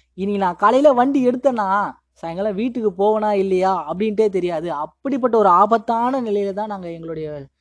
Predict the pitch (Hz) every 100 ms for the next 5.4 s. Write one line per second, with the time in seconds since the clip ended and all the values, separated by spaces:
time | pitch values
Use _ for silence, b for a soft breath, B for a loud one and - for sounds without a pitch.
0 | _ _ 170 208 208 180 185 190 214 190
1 | 196 214 226 165 160 190 214 185 170 165
2 | 151 147 143 147 226 277 262 220 220 214
3 | 208 208 196 180 160 143 127 _ _ _
4 | 190 240 285 294 254 214 233 220 220 220
5 | 185 165 156